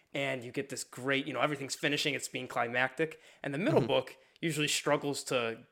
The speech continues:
Speaker 1: get anywhere because it's kinda lulling in the story. But for this series, the third book was your absolute favorite.
Speaker 2: Yeah, because it, it had a, an equal amount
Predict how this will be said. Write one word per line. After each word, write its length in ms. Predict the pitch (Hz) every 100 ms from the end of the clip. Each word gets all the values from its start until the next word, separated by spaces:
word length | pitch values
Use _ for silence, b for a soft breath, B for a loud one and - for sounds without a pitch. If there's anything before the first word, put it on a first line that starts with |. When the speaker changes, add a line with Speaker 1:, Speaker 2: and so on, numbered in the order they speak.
| _
Speaker 1:
get 140 | 202 208
anywhere 340 | 139 123 123
because 300 | 117 123 123
it's 100 | 120
kinda 220 | - 135
lulling 680 | 120 123 147 147 139 113 107
in 100 | 113
the 60 | 110
story. 440 | - 117 107 107 - b b
But 200 | 147 143 -
for 300 | - 127 117 -
this 220 | 156 156
series, 360 | 165 147 123 117
the 80 | 123
third 280 | - 127
book 160 | 120 120
was 120 | 123
your 100 | 120
absolute 320 | 113 - 110 -
favorite. 300 | 107 - - - B B B
Speaker 2:
Yeah, 260 | 143 147
because 400 | 110 - 151 131 -
it, 280 | 143 156 - _ - - - _
it 140 | 156 131
had 320 | 156 165 147 -
a, 240 | 131 127 120 135
an 100 | 127
equal 380 | 160 202 - 190
amount 440 | 131 120 117 135